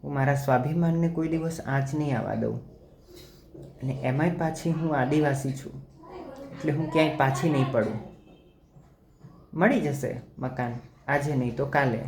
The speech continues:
સમય લાગશે. કુદરત બધાયને સમય આપે છે. મારો પણ સમય આવશે. બસ રાહ જોઈને બેઠી છું કે "હે કુદરત, મારા સપના પૂરા કરજે."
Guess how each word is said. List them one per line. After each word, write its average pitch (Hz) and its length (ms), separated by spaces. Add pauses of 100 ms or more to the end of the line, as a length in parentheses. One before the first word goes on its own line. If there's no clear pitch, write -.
(540)
સમય 196 260
લાગશે. 120 380 (440)
કુદરત 147 360 (240)
બધાયને 156 520
સમય 127 300
આપે 113 300
છે. 113 200 (720)
મારો 143 260
પણ 165 220
સમય 120 320
આવશે. 131 340 (380)
બસ 156 240
રાહ 147 220
જોઈને 143 320
બેઠી 123 380
છું - 260 (1400)
કે 147 80
"હે 147 260
કુદરત, 127 340 (520)
મારા 139 240
સપના - 380
પૂરા 127 260
કરજે." 117 460